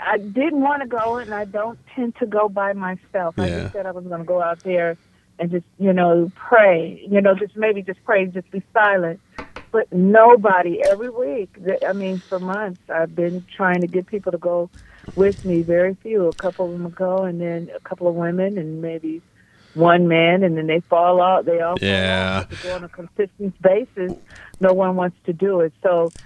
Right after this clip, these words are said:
Speaker 1: if you wanna, if
Speaker 2: <laughs> It's hard. It's hard. And, and LaShawn, I'm gonna have to go 'cause we only got one minute left. But thank you so, so much for giving us a call, and keep calling in. I'd love to hear updates on how you're doing in, in, uh, in ministry and, and what you're doing there on the street. And,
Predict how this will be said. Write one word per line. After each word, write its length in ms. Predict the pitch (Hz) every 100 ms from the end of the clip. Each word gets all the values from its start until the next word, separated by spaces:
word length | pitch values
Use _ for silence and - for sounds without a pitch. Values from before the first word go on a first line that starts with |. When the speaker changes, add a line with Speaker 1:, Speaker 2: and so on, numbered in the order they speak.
| - _ -
Speaker 1:
if 400 | - 190 202 226
you 60 | 214
wanna, 140 | 202
if 500 | 190 185 - 170 -
Speaker 2:
<laughs> 20 |
It's 220 | - 170 170
hard. 320 | 160 175 120
It's 140 | 123
hard. 200 | 170 143
And, 140 | 131 135
and 320 | 139 135 131 - - - 131
LaShawn, 320 | 127 151 135
I'm 80 | 135
gonna 160 | 151
have 100 | 143
to 80 | 139
go 240 | 113 127 110
'cause 140 | 110
we 80 | 117
only 160 | 117
got 160 | 117 107
one 180 | 113 113
minute 220 | 110 107
left. 260 | 107 101 -
But 120 | 107
thank 260 | 131 135
you 80 | 123
so, 300 | 110 - 127
so 200 | 123 131 117
much 240 | 113 -
for 80 | 101
giving 160 | 107
us 120 | 107 -
a 20 |
call, 260 | 123 110 98
and 80 | 98
keep 180 | 147
calling 320 | - 175 165 160
in. 180 | 113
I'd 140 | 98 104
love 140 | 123
to 80 | 123
hear 220 | 117 120 117
updates 380 | 113 117 101 110
on 80 | 101
how 100 | 104
you're 140 | 104
doing 320 | 98 98 92
in, 160 | 90 87
in, 260 | 90 92
uh, 240 | 92 90 87
in 140 | 92
ministry 480 | 98 98 92 104 98
and, 160 | 90 87 - - -
and 80 | 104
what 160 | 104
you're 60 | 101
doing 160 | 104 98
there 160 | 98
on 80 | 95
the 60 | 90
street. 420 | - - 92 87
And, 260 | 98 90